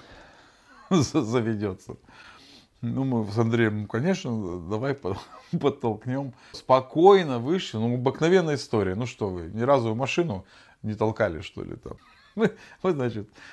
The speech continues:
с Андреем эту машину <laughs> уперлись, значит, подтолкнули ее, она набрала скорость. Там человек вторую или третью там <laughs> скорость поставил. Дрю-дрю-дрю-дрю. Маши-,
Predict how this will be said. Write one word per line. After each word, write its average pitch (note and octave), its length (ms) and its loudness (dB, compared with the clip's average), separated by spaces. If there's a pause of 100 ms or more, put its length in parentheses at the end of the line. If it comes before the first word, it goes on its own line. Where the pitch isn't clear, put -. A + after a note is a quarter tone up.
(120)
с - 120 -12
Андреем A2 380 0
эту G2 140 -8
машину G#2 520 -6 (340)
<laughs> - 340 -20
уперлись, F3+ 640 2 (560)
значит, F#2+ 280 -10 (760)
подтолкнули F#3+ 1160 4 (840)
ее, C3+ 400 4
она A2+ 220 -2
набрала B2+ 400 0
скорость. G3 640 4 (840)
Там C#3 240 4
человек B2 500 0 (300)
вторую D3+ 380 2
или B2+ 80 0
третью D3 380 4
там C3 220 -2
<laughs> - 0 -
скорость C3+ 500 6
поставил. F3 600 0 (260)
Дрю-дрю-дрю-дрю. C3+ 840 0
Маши-, B2 400 -2